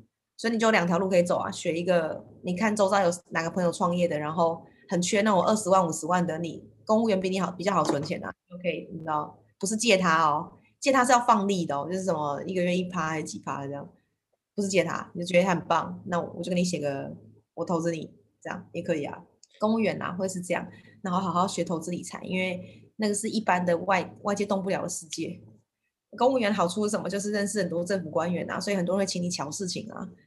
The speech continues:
啊，你瞧事情瞧久了，你就，你就可以做一点事了嘛。可是如果你不是个瞧事情的人，你就，就好好干个公务员啊。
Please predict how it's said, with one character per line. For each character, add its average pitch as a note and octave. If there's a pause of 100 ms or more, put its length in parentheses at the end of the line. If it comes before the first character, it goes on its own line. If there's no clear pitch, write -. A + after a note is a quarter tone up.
(460)
啊， A3
你 G3
瞧 F#3
事 G#3
情 G3
瞧 F3
久 F3
了， D3
你 D#3
就， F3+ (200)
你 -
就 F3
可 F3
以 D3
做 E3+
一 E3+
点 -
事 -
了 -
嘛。 - (120)
可 F#3+
是 F#3+
如 G3
果 G3
你 F3
不 F3+
是 F#3+
个 F#3+
瞧 F3
事 G3
情 D3+
的 D3
人， C#3+
你 D3
就， E3 (220)
就 G3
好 D#3
好 D3
干 F#3
个 F3
公 D3
务 E3+
员 -
啊。 -